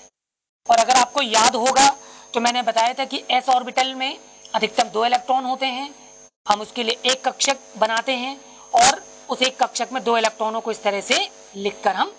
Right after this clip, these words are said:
रिप्रेजेंट करते हैं। ठीक है, तो बच्चों ये एस ऑर्बिटल है, इसकी संरचना आपके सामने है। ये गोल,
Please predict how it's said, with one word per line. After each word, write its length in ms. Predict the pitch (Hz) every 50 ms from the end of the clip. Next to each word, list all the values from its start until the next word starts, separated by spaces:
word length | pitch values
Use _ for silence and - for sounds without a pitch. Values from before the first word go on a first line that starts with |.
| - - - - -
रिप्रेजेंट 520 | 185 196 208 196 - 196 175 175 165 160 -
करते 240 | 156 - - 151 160
हैं। 80 | - - _ _ _ _ _ _ _ _ -
ठीक 100 | 311 -
है, 100 | 370 - - - - - - - - - _ _ _
तो 60 | 240
बच्चों 240 | 240 254 - 294 294
ये 120 | 269 277 277 - -
एस 140 | 247 240 262
ऑर्बिटल 400 | 247 247 247 247 247 277 269 254
है, 100 | 262 269
इसकी 240 | 254 - - - 247
संरचना 480 | - - 220 226 196 202 202 - 247 254
आपके 260 | 240 240 - - 240
सामने 420 | 220 - 208 202 202 214 233 262 247
है। 200 | 233 240 294 - - - - - - - - _ _ _ _ _ _ _ _ -
ये 120 | 202 233 233 -
गोल, 320 | - 220 240 262 294 311